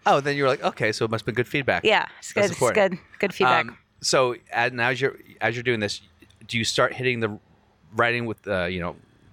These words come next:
Speaker 1: the feet running on the ground, and you're writing just spec scripts?
Speaker 2: I'm writing spec scripts. I got an agent pretty quickly, and I
Speaker 1: By
Speaker 2: thought
Speaker 1: the way, just, just for the dumb,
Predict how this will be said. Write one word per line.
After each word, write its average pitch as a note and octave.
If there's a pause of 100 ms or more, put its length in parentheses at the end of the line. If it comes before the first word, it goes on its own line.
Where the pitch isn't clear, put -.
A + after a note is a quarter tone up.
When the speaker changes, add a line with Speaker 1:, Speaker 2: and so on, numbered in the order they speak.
(180)
Speaker 1:
the -
feet B2+
running A#2
on A#2
the A#2
ground, A2+ (320)
and G#2+
you're G2+
writing G#2+
just -
spec -
scripts? - (280)
Speaker 2:
I'm B3
writing A#3
spec -
scripts. -
I A#3+
got A#3
an A#3 (120)
agent D#4
pretty C#4+
quickly, F#3
and G3
I F#3+
Speaker 1:
By -
Speaker 2:
thought F#3 (160)
Speaker 1:
the D#3+
way, -
just, -
just C3+
for D3
the A#2+
dumb, A#2+